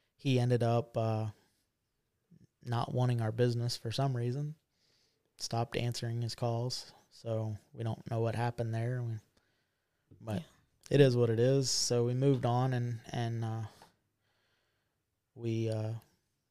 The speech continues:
Speaker 1: went and we shrunk the building down to kinda fit it somewhere different,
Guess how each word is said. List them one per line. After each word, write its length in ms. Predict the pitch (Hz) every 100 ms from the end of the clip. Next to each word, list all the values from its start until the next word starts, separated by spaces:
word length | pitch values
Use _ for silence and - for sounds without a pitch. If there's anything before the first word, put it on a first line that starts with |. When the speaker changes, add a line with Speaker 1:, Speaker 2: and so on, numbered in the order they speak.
| _ _ _ _ _ -
Speaker 1:
went 340 | 117 117 -
and 260 | - 113 104 - -
we 80 |
shrunk 340 | 117 - 135 -
the 60 | 120
building 340 | 123 123 120
down 440 | 117 120 127 127 120
to 120 | 120
kinda 300 | 113 127 117
fit 220 | - 123
it 120 | 123 -
somewhere 320 | 131 120 117
different, 460 | 113 120 - 135